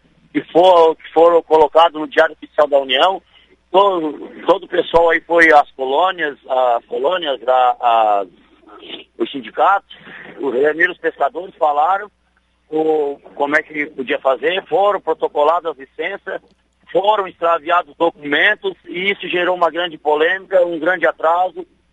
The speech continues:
e a pesca começou a chegar no dia de abrir a pesca, não tinha, não tinha um documento, não tinha nada.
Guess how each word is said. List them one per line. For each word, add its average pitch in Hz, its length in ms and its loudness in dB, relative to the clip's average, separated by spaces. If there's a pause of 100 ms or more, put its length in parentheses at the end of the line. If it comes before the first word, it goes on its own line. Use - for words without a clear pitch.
(140)
e 151 120 -4
a 156 200 2
pesca 160 360 -4
começou 160 500 -4
a 156 60 -6
chegar 156 340 -4
no 151 100 -12
dia 156 320 -6
de 143 140 -6
abrir 139 240 -4
a 143 60 -2
pesca, 147 420 -4
não 139 160 -12
tinha, 135 420 -4 (320)
não 135 180 -6
tinha 143 480 0
um 131 140 -8
documento, 139 600 0
não 143 100 -6
tinha 135 200 -6
nada. 170 400 0